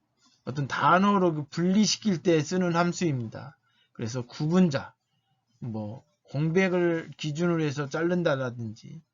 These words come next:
줄바꿈을 기준으로 해서 자른다든지 마이너스나 언더바를 기준으로 자른다든지 할 때 그 자르는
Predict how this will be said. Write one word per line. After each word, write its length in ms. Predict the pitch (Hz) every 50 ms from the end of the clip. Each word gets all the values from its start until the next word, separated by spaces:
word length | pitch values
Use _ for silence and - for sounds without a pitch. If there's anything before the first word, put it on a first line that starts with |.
| _ _ _ _ _ _ _ _ _ _ _
줄바꿈을 840 | - - 147 147 151 175 175 160 170 170 165 156 151 147 147 180 - _ _ _ _ _ _ _ _ _ _ - 156
기준으로 320 | - - 151 151 165 165 156
해서 100 | 147 139
자른다든지 920 | - 170 160 170 180 175 165 151 131 117 120 110 110 143 - 139 143 143 - _ _ _ _ _ _ _ _
마이너스나 800 | 101 104 131 151 165 175 175 175 165 151 - - 147 131 110 117 -
언더바를 580 | - 131 151 156 175 175 160 170 160 156 147
기준으로 300 | 131 131 135 139 143 135
자른다든지 600 | 127 151 147 156 160 156 135 123 117 120 113 120
할 100 | 135 131
때 100 | - 127 117
그 440 | - - 156 156 156 156 147 139 127
자르는 600 | - 170 165 180 190 202 202 190 185 175 160 151